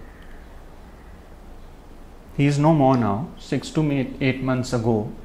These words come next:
he had asked me, he said, "My cycles of chemotherapy are going on in Pune, and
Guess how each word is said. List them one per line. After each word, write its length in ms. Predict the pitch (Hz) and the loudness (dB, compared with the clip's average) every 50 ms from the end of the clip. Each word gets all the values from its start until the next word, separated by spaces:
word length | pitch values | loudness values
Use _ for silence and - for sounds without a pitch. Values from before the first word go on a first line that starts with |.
| - - - - - - - - - - - - | -16 -18 -18 -18 -18 -18 -20 -20 -20 -20 -20 -20
he 280 | - - 156 151 156 156 | -4 0 2 4 4 4
had 480 | 139 151 147 147 151 160 165 165 - - | 4 4 6 6 6 6 4 2 0 4
asked 440 | 143 135 135 147 160 - - - - | 6 6 8 6 6 4 0 0 0
me, 340 | 147 139 131 127 135 147 151 - - - - - - - - - - - - - - - - - - - - - - - - - - - - - | 2 2 4 2 2 0 -4 -8 -14 -18 -18 -20 -20 -20 -20 -20 -20 -20 -20 -20 -20 -20 -20 -20 -20 -20 -20 -18 -18 -18 -18 -16 -16 -16 -8 -4
he 120 | - 139 | -2 -2
said, 260 | 131 - 170 151 147 | 2 2 4 4 4
"My 260 | 147 147 147 147 147 | 4 4 4 2 2
cycles 840 | 143 - - - 123 123 120 123 - 143 143 143 139 127 127 - - | 0 2 4 6 6 6 6 4 6 6 8 8 6 4 2 0 2
of 220 | - 123 117 - - | 4 4 4 2 2
chemotherapy 840 | - 131 123 123 127 123 - - 131 117 120 120 - 127 120 123 123 | 2 2 4 4 2 2 2 4 4 4 2 2 0 2 2 2 2
are 200 | - 123 120 120 113 110 | 4 4 4 4 4 2
going 260 | 117 117 113 113 113 | 2 4 4 2 2
on 340 | 113 113 117 120 127 131 120 120 | 2 2 2 2 2 0 0 0
in 200 | 135 127 131 127 - - | 0 0 0 0 0 0
Pune, 420 | 143 139 139 123 104 98 98 - - - - - - - - - - - - - - - - - - - - - - - - - - - - - - - | 2 4 4 4 2 2 0 -4 -8 -12 -16 -18 -18 -18 -18 -18 -18 -18 -18 -16 -16 -16 -16 -16 -16 -16 -16 -16 -16 -14 -14 -16 -16 -16 -18 -18 -10 -6
and 320 | 156 143 139 139 127 - | -2 0 0 0 0 -4